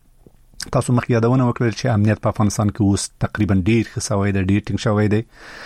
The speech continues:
پخوانۍ چاودنې او دا شیان نشته، خو لوږه ډیره شوې ده. څه کېدای شي، یوازې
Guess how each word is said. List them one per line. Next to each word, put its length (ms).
پخوانۍ 340
چاودنې 360
او 100
دا 140
شیان 260
نشته، 220
خو 100
لوږه 400
ډیره 220
شوې 280
ده. 80
څه 80
کېدای 280
شي، 120
یوازې 380